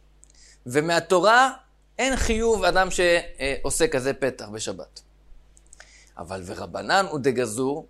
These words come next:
שאסור אפילו לעשות פתח שהוא מיועד רק להוציא או רק להכניס. למה?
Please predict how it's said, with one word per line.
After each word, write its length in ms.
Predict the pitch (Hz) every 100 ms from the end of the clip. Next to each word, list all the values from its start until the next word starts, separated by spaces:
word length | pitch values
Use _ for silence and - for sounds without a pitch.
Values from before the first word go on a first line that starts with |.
| _ - _ _ -
שאסור 440 | - 117 196 185
אפילו 180 | 185 175
לעשות 360 | 160 180 -
פתח 600 | 220 220 165 165 - - - _ _ _ _ _ _ _ - -
שהוא 200 | - 143
מיועד 280 | 135 151 147
רק 260 | 139 156 151
להוציא 560 | 143 135 - 170 151 156 - _
או 100 | 131
רק 220 | 131 143 139
להכניס. 680 | 120 117 120 104 - - - _ _ _ _ _ _ - -
למה? 440 | 127 113 107 156